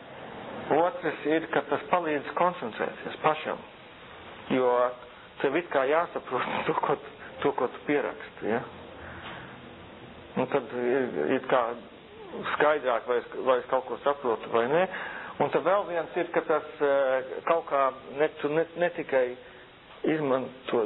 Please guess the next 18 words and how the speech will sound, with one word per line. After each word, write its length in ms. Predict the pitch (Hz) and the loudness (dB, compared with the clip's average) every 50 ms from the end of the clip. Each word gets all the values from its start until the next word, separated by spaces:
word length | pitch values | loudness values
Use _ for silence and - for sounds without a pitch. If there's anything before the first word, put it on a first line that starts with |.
| 101 - - | 0 -4 -10
dzirdi, 540 | 127 131 151 175 214 233 214 208 208 240 214 - - - | -4 0 2 2 2 2 0 -4 -4 -4 -4 -4 -6 -2
bet 220 | - 156 - - | -2 -2 -2 -2
tu 120 | - 160 151 | -2 0 4
arī, 300 | 156 151 151 151 147 143 | 4 6 6 4 4 2
eh, 920 | 143 - - - 82 143 - - - 147 131 127 123 117 113 110 110 110 | 2 2 2 0 0 0 0 0 2 4 4 4 4 2 2 2 0 0
kad, 140 | - - - - - - - - | 0 -2 -2 -2 -6 -14 -10 -2
kad 180 | - - 127 127 | 0 0 2 4
raksti, 440 | 139 175 202 202 - - - 156 139 | 2 2 2 2 -4 -8 -6 -6 -2
tas 220 | - 147 139 - | -2 -2 -2 2
vienkārši 560 | 156 151 151 143 147 135 127 127 - - - - | 2 2 4 4 4 2 2 2 -2 -6 -4 2
kaut 220 | - 143 135 - | 2 2 2 2
kā, 160 | - 127 120 117 117 113 110 - - - - - - - - - - - - | 0 2 4 4 4 2 0 -2 -12 -16 -18 -18 -18 -16 -16 -16 -16 -14 -4
um, 420 | - 135 131 123 117 117 113 113 110 113 110 - - - - - - - - - - - - - - - - - - - - - - - - - - - - - - - - - - - - - - - - - - - - - - - - - - - - - | 2 4 6 6 6 4 4 0 -2 -6 -8 -12 -14 -14 -14 -14 -14 -14 -14 -16 -16 -18 -18 -20 -20 -20 -20 -20 -16 -16 -14 -14 -16 -18 -20 -20 -20 -20 -20 -20 -20 -20 -20 -20 -20 -20 -20 -20 -20 -20 -20 -20 -20 -20 -20 -20 -20 -20 -20 -20 -20 -20 -10 -2
ierakstās 800 | - 151 170 175 160 139 117 - - - - 131 113 110 - - - | 2 4 4 4 4 4 2 0 -2 -4 0 2 2 2 2 -2 -4
varbūt 440 | - 117 113 117 120 113 107 107 - | -2 -2 -2 0 0 0 0 0 -2
savā 220 | - 117 117 - 117 - | -2 0 0 0 -2 -2
prātā 500 | - - 127 123 127 120 - - 101 95 | 2 4 4 4 4 2 -2 -4 -6 -4
vairāk, 520 | 95 101 95 98 - - - - - - | -2 -2 -2 0 0 0 -2 -2 -4 -12